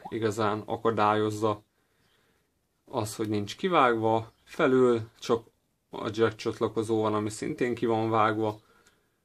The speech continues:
Bal oldalt pedig szintén ez a recézett rész, felette pedig kettő darab kis kiemelkedő gomb,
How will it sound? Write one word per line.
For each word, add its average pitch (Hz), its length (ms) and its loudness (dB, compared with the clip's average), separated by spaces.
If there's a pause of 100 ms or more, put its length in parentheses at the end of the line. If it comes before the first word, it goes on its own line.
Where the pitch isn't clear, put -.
(340)
Bal 131 260 -2
oldalt 110 600 4 (1040)
pedig 107 460 -2 (160)
szintén 107 420 -2
ez 107 160 -2
a 107 60 -2
recézett 107 600 -4
rész, 139 300 0
felette 113 400 -2
pedig 110 360 -2
kettő 110 360 0
darab 104 420 2 (800)
kis - 260 -12
kiemelkedő 107 760 0
gomb, 117 340 -2